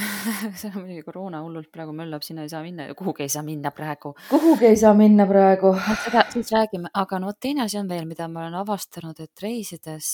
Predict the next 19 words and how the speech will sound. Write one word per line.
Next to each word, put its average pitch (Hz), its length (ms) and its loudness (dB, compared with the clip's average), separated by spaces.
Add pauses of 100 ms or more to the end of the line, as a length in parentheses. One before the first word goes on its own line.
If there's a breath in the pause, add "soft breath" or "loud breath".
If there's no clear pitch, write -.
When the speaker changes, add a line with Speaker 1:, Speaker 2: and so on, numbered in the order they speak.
Speaker 1:
ähm, 160 260 -12 (460 soft breath)
selleks, 254 440 -10
et 156 80 -12
sul - 140 -16
tekiks - 340 -16
üldse 160 240 -16
võimalus, 175 760 -12
äh, 156 280 -16
teada 254 320 -12
saada, 151 360 -14 (200)
kui 165 160 -16
toredad 208 460 -12
on 165 100 -14
inimesed, 175 460 -10 (220 soft breath)
sul - 260 -20
peab 226 280 -6
olema 170 300 -6
neid 151 200 -12
planeerimata 165 880 -10